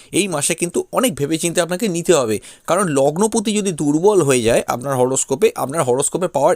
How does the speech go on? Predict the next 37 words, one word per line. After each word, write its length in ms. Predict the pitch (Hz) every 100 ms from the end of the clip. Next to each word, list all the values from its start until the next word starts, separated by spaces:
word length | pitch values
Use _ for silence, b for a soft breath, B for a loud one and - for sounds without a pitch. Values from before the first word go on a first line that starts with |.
| -
এমনিই 300 | 147 208 202
কিন্তু 280 | - 165 233
কমে 260 | 202 196
যাবে, 200 | 156 135
সেটা 280 | - 175 226 -
যে 100 | 185
কোনো 220 | 185 220
ফিল্ডেই 400 | - 165 170 160
হতে 220 | 135 123 107
পারে। 240 | 90 78 B B B
তাই 140 | 196
সর্বপ্রথম 640 | 214 - 180 208 214 294 285 - -
যে 160 | 160
কোনো 140 | 180 208
প্রেডিকশন 460 | 156 160 - 190
বলার 300 | 156 139 165
আগে 220 | 170 208 - 170
আমি 160 | 156
এই 80 | 156
জিনিসটা 320 | 147 156 254
বললাম। 400 | 175 123 95 85 - B B B B
এবার 200 | 208 -
চাকরি 480 | - 180 185 208 214
নিয়ে 180 | 175 170
আমি 160 | 175 330
শুরু 240 | - 160
করছি। 320 | 127 - 113 -
চাকরির 380 | 185 185 - 240
ক্ষেত্রে 280 | 220 - 233
চাকরির 400 | 175 - 240 202
অধিপতি 400 | 180 185 196 190
গ্রহ 220 | 190 175
বুধ, 300 | 131 160 196 -
সে 200 | - 175
কিন্তু 340 | - 190 233 - _ -
একটু 300 | 156 - 196
আগেই 260 | 170 190